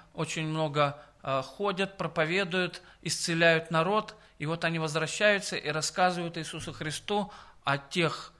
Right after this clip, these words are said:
делах Божьих, которые, э, совершились через них. И, э, Христос, э, что интересно, это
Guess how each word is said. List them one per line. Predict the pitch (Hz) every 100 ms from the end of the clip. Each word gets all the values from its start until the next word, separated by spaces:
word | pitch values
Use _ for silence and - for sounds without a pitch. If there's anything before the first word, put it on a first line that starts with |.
| _ _ -
делах | 131 156 180 202 185 160
Божьих, | 156 170 147 -
которые, | 147 156 151 147 - - - _
э, | - 131 127
совершились | - 151 147 - 214 202 156
через | - 147 139
них. | 139 131 - - - _ - - - - -
И, | 160 175
э, | 156 156
Христос, | 151 185 175 - 233 -
э, | - 131 131 - - 156
что | - 202
интересно, | 196 202 226 208 180 143 - -
это | 175 185